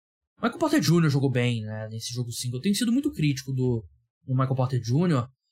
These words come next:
mas ele, ele também não teve um jogo tão bom arremessando, sete de dezessete, um de seis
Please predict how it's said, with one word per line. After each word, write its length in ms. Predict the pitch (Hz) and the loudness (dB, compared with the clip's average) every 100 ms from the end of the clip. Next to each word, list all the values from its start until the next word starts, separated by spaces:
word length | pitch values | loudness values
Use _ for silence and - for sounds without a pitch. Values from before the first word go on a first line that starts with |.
| _ _ | _ _
mas 460 | 143 147 143 143 135 | 0 4 4 4 2
ele, 140 | 180 - | 2 2
ele 140 | 175 | 0
também 200 | 175 208 | 2 2
não 100 | 240 | 2
teve 200 | 233 220 | 2 2
um 240 | 208 180 147 | 2 0 0
jogo 200 | 165 151 | -2 0
tão 180 | 170 | 2
bom 180 | 147 151 | 4 4
arremessando, 680 | 151 147 131 - 165 185 156 | 4 2 2 2 2 2 0
sete 360 | 131 143 156 160 | 0 -2 0 0
de 60 | |
dezessete, 600 | 131 123 120 - 143 147 | -2 -4 -4 0 0 0
um 80 | 160 | 0
de 100 | 165 | -2
seis 440 | - 143 139 135 | 0 0 0 -2